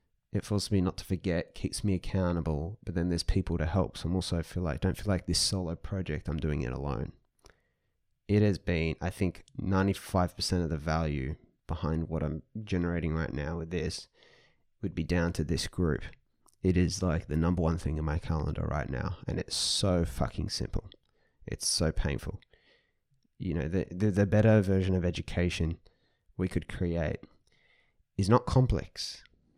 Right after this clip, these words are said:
It's actually, I'd say it's quite simple in nature. The problem is all the shit and the debris we've put in the way, if we're being honest with ourselves.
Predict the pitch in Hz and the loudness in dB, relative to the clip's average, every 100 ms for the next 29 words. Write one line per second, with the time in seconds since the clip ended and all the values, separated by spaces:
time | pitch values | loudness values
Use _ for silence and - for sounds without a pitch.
0 | _ _ _ - - _ - 101 101 92 | _ _ _ -20 -20 _ 0 2 2 0
1 | 87 - - 107 - 107 95 - - - | -2 0 2 4 4 2 2 -2 -8 0
2 | 107 - - 113 - 82 - - _ _ | 0 2 4 4 4 0 -4 -18 _ _
3 | _ _ - 104 101 104 - 67 - - | _ _ 4 6 6 4 2 -4 -8 -16
4 | _ _ _ _ _ _ _ _ _ _ | _ _ _ _ _ _ _ _ _ _
5 | 101 - 123 139 110 95 101 92 - - | 0 6 8 10 10 6 4 2 2 2
6 | 113 - 95 90 90 95 101 104 90 - | 0 2 0 2 2 4 6 6 4 2
7 | 92 85 71 90 95 - - _ _ _ | 0 2 2 0 -2 -6 -14 _ _ _
8 | _ _ _ _ _ - - - - - | _ _ _ _ _ -12 -12 -20 -8 -2
9 | 90 76 78 85 87 - 78 64 57 - | 0 0 0 0 0 -2 -4 -4 -4 -6
10 | 67 - - | -6 -8 -12